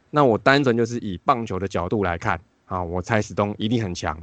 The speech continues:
是我一开始看职棒第一个支持的外籍投手。所以他跟同队的火爆浪子贾西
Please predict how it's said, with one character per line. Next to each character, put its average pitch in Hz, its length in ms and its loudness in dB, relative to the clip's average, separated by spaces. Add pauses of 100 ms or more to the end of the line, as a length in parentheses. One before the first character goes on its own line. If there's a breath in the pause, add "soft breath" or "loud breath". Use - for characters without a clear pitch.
(200)
是 - 120 0
我 98 360 4
一 147 60 -2
开 131 200 2
始 104 80 -4
看 107 200 -2
职 92 160 -8
棒 95 280 0
第 131 160 2
一 127 60 2
个 110 100 6
支 - 140 -6
持 107 140 -8
的 95 100 0
外 101 100 2
籍 92 80 -2
投 82 140 -6
手。 82 180 -8 (300)
所 120 140 6
以 113 80 10
他 127 180 4
跟 139 300 2
同 107 260 -2
队 127 180 6
的 92 380 0
火 90 140 -6
爆 113 100 6
浪 117 180 6
子 90 200 -8
贾 85 200 -2
西 107 320 -6